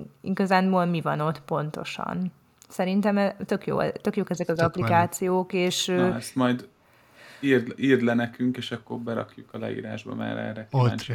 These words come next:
Speaker 3: vagyok.
Speaker 1: Alltrails, meg a K-, ö, Komoot, de majd elküldöm, és, ö, hát én az ingyenes verzióját használom, és az is egyébként tök jól működik, de őszintén megvalva már gondolkodtam is rajta, hogy befizetek,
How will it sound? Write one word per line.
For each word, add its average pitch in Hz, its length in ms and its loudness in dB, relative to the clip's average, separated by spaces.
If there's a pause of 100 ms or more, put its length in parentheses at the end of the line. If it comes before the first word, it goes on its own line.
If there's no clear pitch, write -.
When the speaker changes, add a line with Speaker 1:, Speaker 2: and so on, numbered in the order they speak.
(100)
Speaker 3:
vagyok. 117 140 -12 (1500)
Speaker 1:
Alltrails, 269 540 2
meg 208 180 4
a 185 100 4
K-, - 180 -10
ö, 196 160 2
Komoot, 277 580 0
de 214 260 8
majd 214 200 8
elküldöm, 196 800 6
és, 185 480 2
ö, 202 360 8 (480)
hát 269 320 10
én 240 120 8
az 202 120 10
ingyenes 208 360 8
verzióját 175 500 6
használom, 220 420 6
és 190 120 0
az 180 120 0
is 175 120 -4
egyébként 156 340 -2
tök 180 200 -4
jól 165 100 -2
működik, 214 500 2 (280)
de 185 380 6
őszintén 208 480 2
megvalva 196 640 6
már 175 220 2
gondolkodtam 170 540 0
is 151 140 -6
rajta, 170 260 2
hogy 160 140 2
befizetek, 180 460 -2